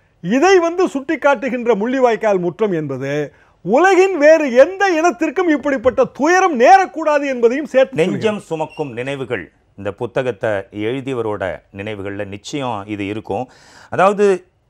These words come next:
Speaker 2: உலகத்துல எங்கெங்கேயோ இனப்படுகொலைகள்லாம் நடந்திருக்கு. ஆனா, ஈழத்துல நடந்த அந்த இனப்படுகொலை, ஒரு அரசாங்கமே, ஒரு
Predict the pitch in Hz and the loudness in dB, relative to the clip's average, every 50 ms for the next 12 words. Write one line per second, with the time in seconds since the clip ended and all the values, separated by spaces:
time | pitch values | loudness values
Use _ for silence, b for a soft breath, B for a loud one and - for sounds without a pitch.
0 | _ _ 92 123 160 190 196 226 214 214 226 214 202 170 147 156 165 190 196 185 | _ _ -6 0 0 2 2 0 0 0 0 0 2 0 0 0 0 -4 -4 -2
1 | 175 196 208 208 180 143 156 175 180 - - 165 156 156 123 151 147 143 131 135 | 0 2 2 2 2 0 -2 -4 -4 0 -2 0 0 0 0 0 -4 -2 -4 -4
2 | 139 143 143 143 120 117 123 139 143 127 131 120 - - 107 110 113 - - 104 | -2 -2 -2 -2 -2 -4 -4 -4 -6 -6 -8 -8 -8 -8 -8 -8 -8 -10 -10 -8
3 | 107 120 123 131 143 139 _ 107 110 135 165 190 208 196 180 160 104 - _ _ | -6 -4 -4 -4 -4 -8 _ -12 -10 -8 -6 -6 -4 0 0 0 -2 -2 _ _
4 | - _ _ _ _ _ _ - 113 113 113 107 110 120 113 110 110 110 110 117 | -20 _ _ _ _ _ _ -10 -8 -6 -6 -6 -6 -4 -4 -4 -6 -4 -4 -6
5 | 113 101 107 127 147 143 _ _ 123 123 123 135 120 131 113 92 78 b b b | -6 -6 -6 -8 -8 -8 _ _ -4 -4 -4 -4 -4 -4 -6 -6 -8 b b b
6 | b b b 127 123 117 123 165 220 240 - - 254 233 214 185 180 156 139 - | b b b -2 2 4 4 6 4 4 4 6 4 4 4 2 -4 -4 -4 -10
7 | - _ _ _ _ _ _ _ - 104 110 98 98 101 b | -10 _ _ _ _ _ _ _ -10 -8 -6 -6 -8 -10 b